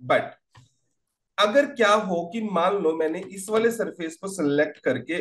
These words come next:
इसको पीछे move कर दिया, अब ये वाला surface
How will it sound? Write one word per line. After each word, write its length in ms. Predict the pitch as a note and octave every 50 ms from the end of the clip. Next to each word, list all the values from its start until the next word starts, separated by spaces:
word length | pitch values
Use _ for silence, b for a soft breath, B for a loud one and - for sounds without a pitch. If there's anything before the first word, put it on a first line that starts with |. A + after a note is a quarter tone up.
| D3 D3+
इसको 220 | D3 - - F3
पीछे 380 | F3+ - D3 C3+ C3 - G3 G3+
move 240 | A3 A3+ A3+ G3+ -
कर 140 | - -
दिया, 360 | - - _ - - - - _ _ _ b b b b b b b b b b _ -
अब 180 | A3+ B3 C4 D4+
ये 320 | C4+ A#3+ A3+ A#3 A#3+ B3+
वाला 300 | A#3+ B3+ B3+ B3+ C4 C4
surface 680 | B3+ - A#3 G#3+ G3+ G3+ - G#3+ F#3+ F#3+ G3 G3 -